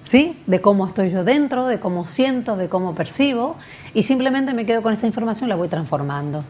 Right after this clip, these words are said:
El camino, recordamos que siempre individual, pero necesitamos del otro para saber cómo estamos nosotros.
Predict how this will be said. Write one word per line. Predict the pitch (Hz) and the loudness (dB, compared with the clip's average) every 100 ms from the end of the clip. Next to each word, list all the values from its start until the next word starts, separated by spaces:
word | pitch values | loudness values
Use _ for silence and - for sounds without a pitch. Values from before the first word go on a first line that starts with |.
| - | -8
El | 160 | -8
camino, | 180 180 196 196 | -4 -2 0 0
recordamos | 175 175 185 185 | -2 0 0 0
que | 180 | -4
siempre | 165 180 170 | -4 -2 0
individual, | 170 180 226 277 339 - - - - - | 0 0 2 0 -4 -10 -20 -20 -4 2
pero | 285 | 4
necesitamos | 254 233 226 214 220 208 196 | 2 0 0 0 0 0 0
del | 196 | 0
otro | 196 202 185 | -2 -4 -6
para | 190 196 202 - | -4 -4 -6 -12
saber | - 180 175 170 | -6 -4 -4 -2
cómo | 170 165 | -2 -2
estamos | 165 151 147 | -2 -2 -4
nosotros. | 139 - - 170 - | -6 -6 -6 -8 -10